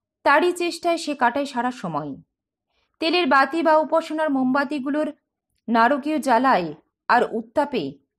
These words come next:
তার প্রায় মাথা খারাপ হবার জোগাড়, অথচ ওগুলো সারাক্ষণ ওই তারের খাঁচায় জ্বলছে। গোড়ায় তাকে ওরা ন্যাপথলিন খাওয়াবার চেষ্টা করেছিল, সেই পরম জ্ঞানী পরশিনীর প্রজ্ঞা অনুযায়ী তাই নাকি দেবদূতদের খাদ্য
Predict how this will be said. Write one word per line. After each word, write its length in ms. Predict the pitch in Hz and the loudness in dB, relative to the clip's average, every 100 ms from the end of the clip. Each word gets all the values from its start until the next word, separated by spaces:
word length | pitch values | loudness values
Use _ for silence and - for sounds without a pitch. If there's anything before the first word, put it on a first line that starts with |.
| _ - | _ 0
তার 120 | 311 | 0
প্রায় 200 | 302 359 | 2 2
মাথা 280 | 311 277 320 | 2 2 0
খারাপ 300 | 320 254 269 285 | -4 -2 -2 -2
হবার 240 | 240 180 | -2 -2
জোগাড়, 360 | 175 147 - - _ _ _ _ _ _ - | -4 -8 -8 -8 _ _ _ _ _ _ 0
অথচ 340 | 294 359 381 320 247 370 - _ _ | 0 0 -2 -2 -2 -2 -6 _ _
ওগুলো 280 | 247 277 349 | -2 0 -2
সারাক্ষণ 580 | 339 - 320 349 - 359 - | -2 0 2 0 -4 -10 -6
ওই 140 | 262 | -4
তারের 360 | 247 240 262 302 - _ _ _ _ - | 2 2 2 -2 -8 _ _ _ _ -8
খাঁচায় 380 | 247 247 294 277 | -2 0 0 0
জ্বলছে। 420 | 196 143 - 147 - _ _ _ _ _ - | -2 -4 -8 -12 -12 _ _ _ _ _ -10
গোড়ায় 400 | 240 330 392 415 | -2 2 4 4
তাকে 180 | 403 392 | 0 0
ওরা 160 | 392 392 | 0 2
ন্যাপথলিন 500 | 302 277 277 320 349 | 2 0 -4 -10 -10
খাওয়াবার 360 | - 330 330 330 | -2 2 2 0
চেষ্টা 300 | 285 269 302 | -4 -6 -6
করেছিল, 460 | 277 170 135 - 120 - _ _ _ _ - | -4 -6 -8 -8 -10 -12 _ _ _ _ -8
সেই 220 | 330 330 | -2 0
পরম 380 | 294 269 311 339 | 2 2 2 0
জ্ঞানী 240 | 339 320 320 | 0 0 0
পরশিনীর 540 | 311 302 302 294 294 | 0 0 0 -2 -4
প্রজ্ঞা 400 | 254 247 214 247 269 | -4 -6 -2 0 2
অনুযায়ী 480 | 285 277 269 277 208 139 - _ - | 2 0 0 -2 -4 -8 -14 _ 0
তাই 220 | 196 240 349 | 2 2 0
নাকি 240 | 349 349 | -6 -6
দেবদূতদের 600 | 277 302 240 302 247 302 302 | -4 -4 -4 -8 -6 -6 -6
খাদ্য 300 | - 233 220 | -2 -2 -2